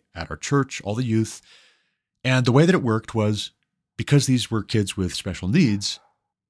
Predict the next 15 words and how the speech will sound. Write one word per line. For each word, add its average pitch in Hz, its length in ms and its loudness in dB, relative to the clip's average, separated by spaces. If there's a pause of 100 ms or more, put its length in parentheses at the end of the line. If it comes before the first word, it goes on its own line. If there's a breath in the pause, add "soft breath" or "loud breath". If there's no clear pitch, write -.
they 107 100 -4
needed 131 320 2
volunteers 107 840 0 (100)
who 101 80 -4
were 104 140 0
also 120 320 0
youth 101 540 -4 (200)
in 92 100 -2
many 92 180 0
cases, 87 360 -6
but 104 160 -10
not 104 180 -4
all, 87 300 -6 (680 soft breath)
younger 127 320 4
people, 123 440 -2